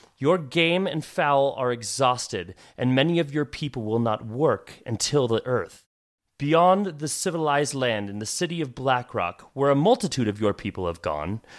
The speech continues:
the great leaders of Irulan have provided a country large enough for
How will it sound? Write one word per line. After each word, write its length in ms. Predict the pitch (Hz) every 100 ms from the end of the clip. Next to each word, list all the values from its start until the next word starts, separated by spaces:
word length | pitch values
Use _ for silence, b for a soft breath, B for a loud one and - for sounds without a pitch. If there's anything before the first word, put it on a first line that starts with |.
| B B -
the 80 | 147
great 420 | 120 143 233 233
leaders 320 | 143 139 135
of 80 | 127
Irulan 540 | 120 117 113 107 104
have 100 | 104
provided 480 | - 101 107 147 160
a 40 | 143
country 480 | - 117 104 117
large 360 | 101 113 151 165
enough 220 | 156 127
for 220 | - 131